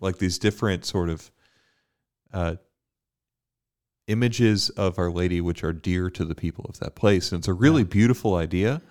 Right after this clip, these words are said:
Speaker 1: The ones that the United States sent in are ugly. <laughs> Like, they are just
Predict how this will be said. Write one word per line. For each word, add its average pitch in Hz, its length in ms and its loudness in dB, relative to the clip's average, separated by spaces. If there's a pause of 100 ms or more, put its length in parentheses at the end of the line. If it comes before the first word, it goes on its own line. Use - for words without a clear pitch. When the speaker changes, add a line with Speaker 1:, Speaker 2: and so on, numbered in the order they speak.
(500)
Speaker 1:
The - 120 -2
ones 143 320 2
that - 160 -4
the 98 100 2
United 90 340 0
States - 360 -2
sent 113 220 -4
in 147 220 -6 (340)
are 85 200 -6 (480)
ugly. 98 500 -2
<laughs> - 60 -4 (460)
Like, 131 160 4 (140)
they 127 180 4
are 123 260 2
just 147 580 2